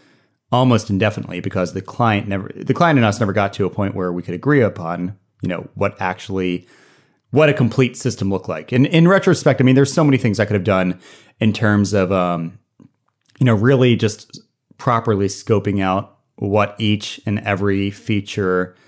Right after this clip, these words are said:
meant. But, um, I, I think nowadays the risk that I'd have in, in doing a fixed project, a fixed multi-month project, would be, would be less.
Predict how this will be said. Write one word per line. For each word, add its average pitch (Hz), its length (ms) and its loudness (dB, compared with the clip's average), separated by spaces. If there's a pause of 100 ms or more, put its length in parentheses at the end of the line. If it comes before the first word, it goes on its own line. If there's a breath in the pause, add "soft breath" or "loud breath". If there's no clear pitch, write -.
(460 soft breath)
meant. 98 680 -2 (720)
But, 98 200 2
um, 90 400 0
I, 120 140 -2
I 127 100 -2
think 123 160 2
nowadays 117 600 2
the 123 260 -2
risk 110 520 -2 (400)
that 123 120 -2
I'd 98 140 -2
have 98 240 0
in, 92 200 -4
in 95 400 -4 (220)
doing 104 220 2
a 92 40 -2
fixed - 380 -6
project, 90 480 -2
a 101 40 -4
fixed 117 300 -4
multi-month 95 460 -2
project, 87 480 -4 (540 soft breath)
would 101 280 0
be, 95 440 2
would 104 140 0
be 92 120 -4
less. 107 640 -2